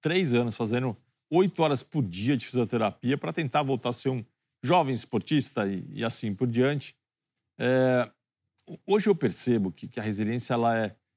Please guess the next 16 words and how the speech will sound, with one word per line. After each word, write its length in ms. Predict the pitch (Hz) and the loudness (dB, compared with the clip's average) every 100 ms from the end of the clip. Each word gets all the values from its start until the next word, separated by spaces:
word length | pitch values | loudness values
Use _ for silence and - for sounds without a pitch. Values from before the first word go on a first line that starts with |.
| _ _ | _ _
fundamental 920 | - 131 123 127 110 95 - 135 110 - | -4 0 2 2 0 -2 2 2 2 -4
pra 120 | 110 | -6
que 100 | - | -2
a 60 | 117 | -2
gente 640 | 101 123 113 - 117 95 _ _ _ _ _ | 0 -2 -4 -2 -2 -2 _ _ _ _ _
preserve 760 | 147 135 101 120 127 110 120 - _ _ - - | 2 2 4 4 2 0 -4 -4 _ _ -20 -14
o 60 | 120 | -6
nosso 320 | 123 - 127 - | -4 -4 -6 -4
propósito, 520 | 127 117 - 127 135 | -2 0 2 4 2
quer 60 | 120 | -2
dizer, 140 | 104 | -2
o 40 | 113 | -2
nosso 300 | 120 117 113 | -2 -4 -2
horizonte 600 | 110 101 120 135 143 127 | 0 -2 -2 -4 -4 -2
maior 420 | 110 101 107 127 - _ _ _ _ _ _ _ | -2 0 0 -2 -6 _ _ _ _ _ _ _
e 300 | 151 151 156 | 0 2 0